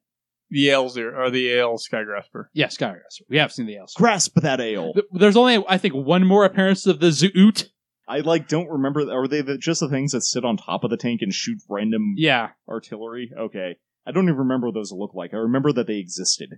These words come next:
Speaker 1: I, I'm drawing a blank, too.
Speaker 3: <laughs>
Speaker 2: All right, so let's put the Skygrasper on. Do we like it more than the Mobius Zero?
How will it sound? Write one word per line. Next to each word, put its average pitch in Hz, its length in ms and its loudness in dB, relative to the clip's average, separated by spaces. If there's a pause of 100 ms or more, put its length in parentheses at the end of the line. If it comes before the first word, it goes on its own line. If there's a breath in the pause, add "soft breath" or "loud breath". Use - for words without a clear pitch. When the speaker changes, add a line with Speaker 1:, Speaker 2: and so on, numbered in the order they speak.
Speaker 1:
I, 135 220 0 (300)
I'm 127 420 -10
drawing 120 200 -12
a 110 40 -16
blank, 117 260 -16
too. 113 240 -12 (180)
Speaker 3:
<laughs> 214 180 -6
Speaker 2:
All 214 200 4
right, 214 160 6
so 233 100 2
let's - 120 2
put 269 120 -8
the 202 80 -2
Skygrasper 117 640 0
on. 98 140 -12 (260 soft breath)
Do 180 80 4
we 214 80 6
like 226 200 4
it 240 100 4
more 240 160 6
than 226 100 4
the 220 60 6
Mobius 214 360 6
Zero? 196 400 4